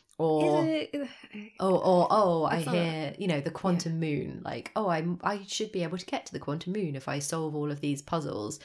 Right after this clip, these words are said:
Speaker 1: That's still, it's still kind of a rumour or, like, an unsolved problem,
Speaker 2: An unsolved
Speaker 1: right?
Speaker 2: thing, yeah, yeah. Okay,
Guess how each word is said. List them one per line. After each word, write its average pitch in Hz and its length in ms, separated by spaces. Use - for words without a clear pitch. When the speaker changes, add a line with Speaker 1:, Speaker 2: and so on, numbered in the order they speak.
Speaker 1:
That's 196 200
still, 175 480
it's 175 180
still 180 240
kind 165 280
of 147 80
a 147 80
rumour 143 460
or, 139 100
like, 143 160
an 160 80
unsolved 143 880
problem, - 360
Speaker 2:
An 262 100
unsolved 202 240
Speaker 1:
right? - 80
Speaker 2:
thing, 160 220
yeah, 160 300
yeah. 151 300
Okay, 156 320